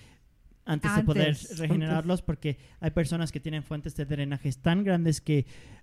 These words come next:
Speaker 1: ah, todos los espacios regenerativos del mundo no los, eh, no suficiente. Una, un ejemplo que doy, por ejemplo, este vaso.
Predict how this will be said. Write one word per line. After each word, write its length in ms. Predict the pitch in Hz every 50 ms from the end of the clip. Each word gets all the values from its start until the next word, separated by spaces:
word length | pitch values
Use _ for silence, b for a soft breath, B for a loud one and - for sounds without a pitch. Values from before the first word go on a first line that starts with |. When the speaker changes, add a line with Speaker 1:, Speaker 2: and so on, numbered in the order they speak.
| B -
Speaker 1:
ah, 480 | 156 151 143 143 139 135 120 139 139 -
todos 100 | - 165
los 100 | 185 165
espacios 320 | - - 170 165 151 165 170
regenerativos 520 | 156 147 151 143 143 139 - 156 147 -
del 100 | 147 147
mundo 200 | 143 143 143 143
no 120 | 143 143
los, 180 | 143 139 123 -
eh, 340 | 139 131 - - 87 87 - - - _ _ _
no 260 | - 196 165 165 165 151
suficiente. 540 | - 156 143 156 151 - 190 175 - -
Una, 260 | - 156 165 175 175 175 - -
un 140 | 180 165 175
ejemplo 280 | 160 170 165 170 160
que 100 | - 143
doy, 140 | 139 151 147
por 160 | 127 - 139
ejemplo, 180 | 143 147 - 165
este 180 | 151 139 - 165
vaso. 300 | 165 160 147 - -